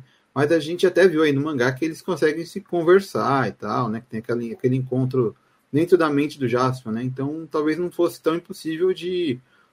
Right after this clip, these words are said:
sair, é, uma armadura nova aí, né? Mas não foi o que aconteceu. Mas, mas, mas mesmo assim, é, pra mim, eu achei que a história funcionou, assim, eu achei que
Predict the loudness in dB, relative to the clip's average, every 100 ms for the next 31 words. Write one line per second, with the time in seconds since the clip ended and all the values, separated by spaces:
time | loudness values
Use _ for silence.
0 | _ _ 0 2 4 2 2 4 2 2
1 | -2 -2 -2 -2 0 0 2 2 2 2
2 | 2 0 -4 -6 -8 -10 -12 _ _ -2
3 | 2 2 -2 -2 0 2 0 -2 4 6
4 | 6 2 -4 -10 -4 -2 0 2 2 2
5 | 4 6 10 8 8 0 -2 -2 0 0
6 | -4 -6 -4 -2 0 2 4 2 2 0
7 | -2 2 2 2 0 0 2 2 4 2
8 | 0 -8 _ _ _ _ -10 -2 0 4
9 | 2 2 -6 -8 -10 -10 -8 -8 -4 -4
10 | -4 -2 -2